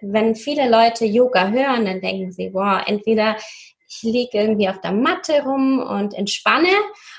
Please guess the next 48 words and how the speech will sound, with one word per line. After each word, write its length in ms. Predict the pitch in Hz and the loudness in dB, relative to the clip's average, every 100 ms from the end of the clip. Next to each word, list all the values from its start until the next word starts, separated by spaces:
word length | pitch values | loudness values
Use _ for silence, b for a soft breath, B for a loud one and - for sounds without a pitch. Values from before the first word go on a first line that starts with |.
| B - | B 2
oder 240 | 262 330 285 - | 4 4 4 2
aber 220 | 285 262 247 | 0 0 0
ich 180 | 247 | -2
power 360 | - 254 262 269 | -4 0 2 4
mich 300 | 262 247 - | 2 0 -2
irgendwie 600 | 220 240 233 - 196 - | -2 0 -2 -4 -4 -2
aus 380 | - 240 330 349 | 0 2 0 -2
in 160 | 220 240 | -2 0
einem 220 | 208 202 | -2 -2
Handstand. 580 | 220 320 - - 320 415 - b b _ _ - | -4 -2 -4 -4 -2 -4 -6 b b _ _ -4
Und 260 | 240 233 | -2 0
das 140 | 247 - | -2 -2
ist 360 | 349 - - | -4 -6 -6
auf 100 | 247 - | -4 0
jeden 240 | 302 311 | 2 0
Fall 240 | - 220 196 | 0 0 0
ein 140 | 208 | -4
kleiner 340 | - 247 247 | -2 0 0
Teil 240 | 233 220 208 | -2 -4 -2
vom 220 | 208 208 | -2 2
Yoga. 500 | 247 277 - - 180 _ _ _ | 2 2 -2 -4 -8 _ _ _
Da 140 | 202 202 | -2 -2
kann 260 | - 247 | 0 0
auch 120 | 226 220 | 0 0
mal 120 | 208 | 0
ein 140 | 208 | 0
Handstand 500 | 220 233 - 196 190 | -2 -4 -6 -8 -6
gerne 260 | 196 202 202 | -4 -4 -2
vorkommen. 640 | 247 262 254 - 190 196 - | 0 0 -2 -8 -6 -6 -10
Also 220 | 180 196 | -10 -10
ich 140 | 190 | -8
mache 160 | 196 - | -12 -12
das 160 | 220 - | -8 -2
auch 140 | 294 | 0
mal 220 | 247 185 | 2 0
gern. 260 | 180 170 180 B B B B | -2 -6 -6 B B B B
Aber 280 | - 220 226 | 0 4 2
von 200 | 220 214 | 2 0
meiner 180 | 202 202 | 2 2
Yoga-Praxis 920 | 202 254 233 190 - 180 - 185 180 | 4 4 2 -2 -8 -10 -8 -10 -10
ist 180 | 190 - | -14 -10
das 140 | 185 | -6
nur 140 | 190 185 | -4 -4
ein 120 | 185 | -4
ganz, 420 | 190 196 202 - | -4 -4 -4 -8
ganz 400 | 180 180 185 - | -6 -6 -6 -10
kleiner 400 | 185 180 180 180 | -10 -6 -4 -6
Teil. 560 | - 208 185 180 190 | -6 -6 -6 -6 -12